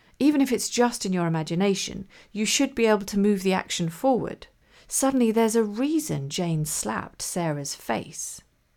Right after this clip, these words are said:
And so you can write it, and the story will flow again, and you'll have discovered something new about your character. Jane's a little jealous. You'll have a better understanding of who they are,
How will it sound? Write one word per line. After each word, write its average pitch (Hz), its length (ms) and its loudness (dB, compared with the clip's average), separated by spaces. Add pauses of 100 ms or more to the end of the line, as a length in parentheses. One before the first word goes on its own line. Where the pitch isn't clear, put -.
(160)
And 185 120 2
so - 140 4
you 214 180 4
can 185 240 2
write 220 360 2
it, - 320 -16 (480)
and 185 120 2
the 185 80 4
story 233 400 0
will 170 160 0
flow 220 340 2
again, - 440 -10 (400)
and 208 160 4
you'll 214 120 8
have 190 120 2
discovered 180 460 0
something 175 400 4
new 233 260 4
about 139 260 -4
your 160 140 -6
character. - 720 -6 (360)
Jane's 165 340 4
a 160 40 2
little 156 240 2
jealous. - 720 -4 (880)
You'll 196 120 4
have 220 200 2
a 208 40 2
better 214 300 2
understanding 185 720 2
of 151 120 -6
who 170 120 2
they 165 220 2
are, 196 340 0